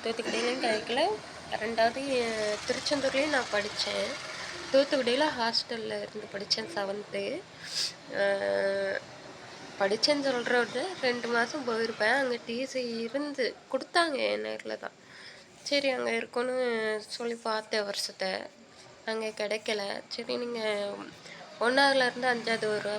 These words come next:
படிச்சிருப்பீங்கல்ல, அந்த ஸ்கூல்ல போய் பாருங்க அப்படின்னு சொன்னாங்க. உடனே நான் அங்கேயும் போனேன். அங்கேயும் வந்து ஹெட் மாஸ்டர் வந்து இது மெடிக்கல் லீவ்ல போயிருக்காங்க, ஒரு வாரம் கழிச்சு தான் வருவாங்கன்னு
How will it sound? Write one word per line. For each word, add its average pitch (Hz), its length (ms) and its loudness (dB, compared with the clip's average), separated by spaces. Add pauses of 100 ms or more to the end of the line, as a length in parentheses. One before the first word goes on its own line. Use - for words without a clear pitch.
படிச்சிருப்பீங்கல்ல, 196 640 -4
அந்த 208 380 -2
ஸ்கூல்ல 202 420 -6
போய் 104 200 -6
பாருங்க 95 300 -6
அப்படின்னு 98 460 -6
சொன்னாங்க. 87 280 -6 (520)
உடனே 226 320 -2
நான் 214 240 -2
அங்கேயும் 233 460 0
போனேன். 208 440 -4 (120)
அங்கேயும் 214 520 0
வந்து 226 540 0 (640)
ஹெட் 220 220 -2
மாஸ்டர் 247 500 0
வந்து 226 520 -4
இது 202 200 -4 (500)
மெடிக்கல் 233 420 0
லீவ்ல 208 400 -2
போயிருக்காங்க, 190 460 -6
ஒரு 98 200 -4
வாரம் 104 300 -2
கழிச்சு 95 260 -6
தான் 190 180 -6
வருவாங்கன்னு 180 400 -8